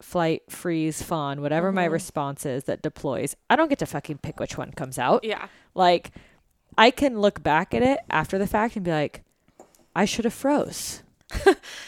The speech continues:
Speaker 1: But my body told me to fight.
Speaker 2: Yeah.
Speaker 1: Right? And so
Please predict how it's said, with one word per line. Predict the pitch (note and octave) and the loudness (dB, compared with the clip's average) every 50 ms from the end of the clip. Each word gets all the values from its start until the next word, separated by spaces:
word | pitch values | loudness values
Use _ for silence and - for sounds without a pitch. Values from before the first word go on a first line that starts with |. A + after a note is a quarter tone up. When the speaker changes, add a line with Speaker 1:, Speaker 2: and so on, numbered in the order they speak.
| - - | -4 4
Speaker 1:
But | - G#3+ D3 E3 | 6 6 8 8
my | F#3+ G3+ C4+ D4+ | 6 6 6 8
body | G#3 F3 D#3 D3 D#3 D#3+ | 8 6 6 6 4 2
told | D#3+ - F3+ F3 D#3 F3 E3+ | 0 0 0 0 0 0 0
me | G3 A3+ | -2 0
to | B3 C4+ | 0 0
fight. | - - - B2+ G#2+ - _ _ _ _ _ _ _ - | 0 2 0 0 0 -2 _ _ _ _ _ _ _ 2
Speaker 2:
Yeah. | A3+ G#3+ F#3+ - F#3+ F#3+ | 4 4 4 4 0 -2
Speaker 1:
Right? | F#3+ F#3+ F3 F3+ A3+ C#4+ D#4+ - _ - - - - - - _ - | 0 0 2 2 2 0 -2 -4 _ -20 -20 -20 -20 -20 -20 _ 0
And | A3+ A#3+ A#3+ - | 0 0 0 -2
so | - - C4+ B3 A#3+ A#3 A3+ A3 | 2 6 8 8 8 8 6 4